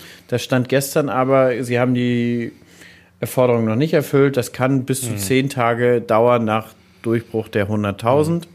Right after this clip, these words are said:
Speaker 1: die Prüfung.
Speaker 2: Vielleicht warten sie, ob noch mal was zurückgeht, weißt du?
Speaker 1: Wahrscheinlich, wenn das gebottet wurde oder so, kann
Speaker 2: Ja,
Speaker 1: ich mir
Speaker 2: genau,
Speaker 1: vorstellen,
Speaker 2: genau.
Speaker 1: weil die sollen ja wohl relativ schnell abhauen. Und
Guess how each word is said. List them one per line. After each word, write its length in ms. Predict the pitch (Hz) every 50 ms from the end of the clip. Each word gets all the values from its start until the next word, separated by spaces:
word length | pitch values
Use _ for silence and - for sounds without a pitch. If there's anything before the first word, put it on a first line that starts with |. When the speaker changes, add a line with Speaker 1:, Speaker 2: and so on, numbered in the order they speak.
| _ _ _ -
Speaker 1:
die 60 | 131
Prüfung. 440 | 127 - - 151 143 156 156 160 151
Speaker 2:
Vielleicht 320 | 120 104 95 92 - -
warten 260 | 104 101 104 110 120
sie, 100 | 113 113
ob 100 | 113 -
noch 80 | 110 107
mal 140 | 107 107 101
was 160 | 104 95 -
zurückgeht, 560 | - 107 98 107 107 - - 107 101 95 90 98
weißt 260 | 92 92 90 - -
du? 80 | 113 113 120
Speaker 1:
Wahrscheinlich, 480 | 123 - - 175 170 160 143 123 95
wenn 100 | 131 120
das 140 | 123 117 -
gebottet 520 | - 110 107 135 165 165 - 135 - -
wurde 200 | 110 107 107 104
oder 100 | 107 107
so, 140 | 101 113 113
kann 140 | 110 - 120
Speaker 2:
Ja, 60 | 113 117
Speaker 1:
ich 40 |
mir 80 | 127 143
Speaker 2:
genau, 120 | 135 131
Speaker 1:
vorstellen, 440 | 127 135 143 - - - 117 120 143 170
Speaker 2:
genau. 80 | 135 113
Speaker 1:
weil 140 | 113 113 110
die 180 | 113 - 131
sollen 200 | 123 135 135 139
ja 140 | 139 135 123
wohl 80 | 123 117
relativ 420 | 123 127 131 131 127 - 120 -
schnell 220 | - - 131 143 165
abhauen. 420 | 156 160 160 165 170 170 180 196 202 - - - - - - - - - - - _ _ _ -
Und 560 | 127 120 120 120 120 120 117 113 110 -